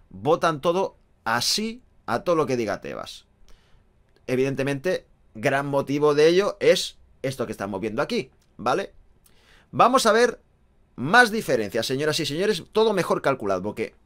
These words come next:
me he estado comiendo la cabeza para calcular los porcentajes, las diferencias, y así vemos la comparativa, ¿vale? Señoras y señores, aquí veis una gráfica hecha muy manualmente por mí, ¿vale? Un poco chapucera, pero ha quedado medianamente bien,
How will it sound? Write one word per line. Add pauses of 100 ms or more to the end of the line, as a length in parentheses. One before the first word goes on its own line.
(240)
me
he
estado
comiendo
la
cabeza
para
calcular
los
porcentajes, (300)
las
diferencias, (280)
y
así
vemos
la
comparativa,
¿vale?
Señoras
y
señores, (300)
aquí
veis
una
gráfica (180)
hecha
muy
manualmente
por
mí,
¿vale?
Un
poco
chapucera,
pero
ha
quedado
medianamente
bien,